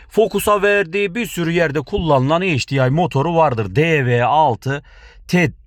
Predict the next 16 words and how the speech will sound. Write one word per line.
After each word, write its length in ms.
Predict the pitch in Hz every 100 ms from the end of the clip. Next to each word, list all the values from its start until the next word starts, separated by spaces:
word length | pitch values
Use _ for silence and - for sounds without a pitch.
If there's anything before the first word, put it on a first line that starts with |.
| 123
dört 300 | 165 139 -
kodlu 500 | - 127 90 127 156
motor 460 | 135 151 - 143
vardır 500 | 156 117 135 143 107
arkadaşlar. 720 | 98 90 98 98 95 180 165
Doksan 360 | 180 160 - 147
iki 240 | 113 131
beygir 400 | 131 180 104 110
ve 100 | 139
iki 220 | 151 123 165
yüz 120 | 139
otuz 260 | 123 110
Newton 360 | 123 156 127 120
metre 280 | 131 131 113
tork 360 | - 110 -
güç 360 | - 156 135 -